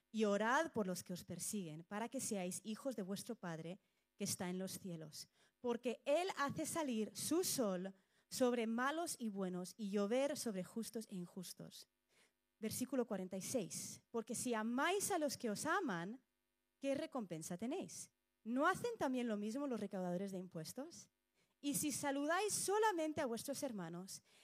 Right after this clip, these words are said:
¿qué hacéis más que otros? ¿No hacen también lo mismo los gentiles? Por tanto, sed vosotros perfecto, como vuestro Padre Celestial es perfecto. Bueno, si fuésemos a añadir cosas a la lista,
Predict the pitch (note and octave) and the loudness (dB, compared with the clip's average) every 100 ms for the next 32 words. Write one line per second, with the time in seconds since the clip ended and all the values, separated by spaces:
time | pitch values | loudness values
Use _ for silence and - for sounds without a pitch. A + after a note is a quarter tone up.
0 | _ - D#4+ F4 E4+ C4 A#3 B3+ G#3 F3+ | _ 0 2 4 2 0 0 2 0 0
1 | - B3 D4+ - E3 - - _ _ _ | -2 0 -2 -4 -10 -12 -16 _ _ _
2 | - C4 E4+ G4+ - A#4+ A4 D#4+ C4 C#4 | -2 4 6 6 4 2 2 0 2 2
3 | C4 G#3+ A#3+ C4 G#3+ G#3 E3+ D#3+ E3 C4 | 0 0 0 0 -2 -4 -8 -6 -8 -8
4 | F4+ - - _ _ _ B3 B3 C#4 C4 | -10 -14 -16 _ _ _ 2 2 2 0
5 | A#3 F3+ F#3+ - - F4+ G#4+ A4 G#4+ G#4 | 0 -2 0 2 4 4 4 2 2 2
6 | - C4+ C4+ D#4+ - E4+ - - F3+ - | 2 2 2 -2 -2 -4 -4 -2 -2 -2
7 | F3+ G3 - _ _ _ - E4 G4 G4+ | -8 -8 -10 _ _ _ 4 6 6 4
8 | C4 B3+ - C#4+ A#3 G#3+ B3 A3 F#3 F3 | 4 4 2 0 0 0 0 -2 -2 -4
9 | - E3+ D#3 - F3+ - E3+ - D3 - | -6 -10 -12 -12 -12 -12 -14 -14 -16 -18
10 | - _ _ _ _ _ _ _ _ _ | -20 _ _ _ _ _ _ _ _ _
11 | _ _ _ _ _ _ _ _ F#3 F3+ | _ _ _ _ _ _ _ _ -6 -6
12 | D3 - G3+ B3+ A#3+ D4 C4+ A#3+ A3 A3+ | -4 -6 -2 0 2 2 2 2 2 2
13 | A#3 A#3+ A#3+ A3 G3 F#3 A#3+ - C#4 D4+ | 0 -2 -2 -2 -2 -2 -2 -4 -4 -6